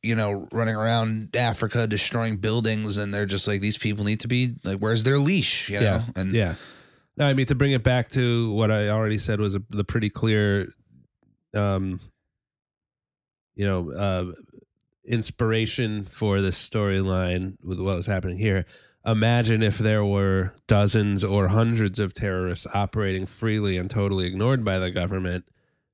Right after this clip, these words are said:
Speaker 2: after <laughs> nine eleven. Like, we, we would be we, we would have totally flipped our shit. <laughs>
Speaker 1: Yeah,
Speaker 2: Uh,
Speaker 1: yeah.
Speaker 2: the, just the, the general public, and we would be terrified if people were just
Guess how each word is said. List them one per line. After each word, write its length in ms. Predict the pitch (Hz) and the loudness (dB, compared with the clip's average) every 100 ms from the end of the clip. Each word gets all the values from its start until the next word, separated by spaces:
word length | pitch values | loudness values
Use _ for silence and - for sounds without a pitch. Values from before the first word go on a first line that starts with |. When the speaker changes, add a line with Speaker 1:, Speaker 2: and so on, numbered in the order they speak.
| _ | _
Speaker 2:
after 300 | 120 117 131 | -2 0 0
<laughs> 140 | 101 147 | -2 0
nine 200 | 110 101 | 0 2
eleven. 560 | 110 110 101 98 98 | 2 2 2 0 -2
Like, 220 | 98 90 | -2 -2
we, 140 | 120 117 101 | 0 -2 -2
we 260 | 104 123 | 0 2
would 240 | 127 120 101 | 4 2 0
be 480 | 110 104 98 95 - _ _ _ _ _ _ _ _ _ _ | 0 2 2 -2 -6 _ _ _ _ _ _ _ _ _ _
we, 200 | 104 110 107 | -2 -2 0
we 160 | 113 113 | 0 2
would 180 | 110 | 2
have 200 | 104 92 | 2 -2
totally 480 | - - 117 110 101 | -6 0 2 4 2
flipped 280 | - 101 - | 0 -2 -2
our 120 | 85 | -4
shit. 300 | 82 90 80 - _ - | -4 -4 -6 -10 _ -4
<laughs> 80 | - - - _ - | -4 -6 -16 _ -4
Speaker 1:
Yeah, 300 | 214 143 107 - | 0 0 -4 -2
Speaker 2:
Uh, 200 | 101 92 | 0 0
Speaker 1:
yeah. 60 | 85 | -4
Speaker 2:
the, 100 | 98 | -8
just 240 | 87 - | -8 -6
the, 160 | 104 92 | -4 -4
the 180 | 90 95 | -2 -4
general 340 | 92 95 92 | -2 -2 -2
public, 480 | 90 110 90 87 - - | -2 -2 -2 -4 -6 -4
and 340 | 92 82 87 - - _ _ - | -2 -2 -6 -12 -20 _ _ -2
we 100 | 110 | 0
would 100 | 101 | 0
be 80 | 101 | 2
terrified 580 | 139 135 101 98 85 | 2 4 2 0 -2
if 80 | 85 | -2
people 260 | - 85 85 | -2 -2 0
were 140 | 87 | -2
just 180 | 87 - | -2 -4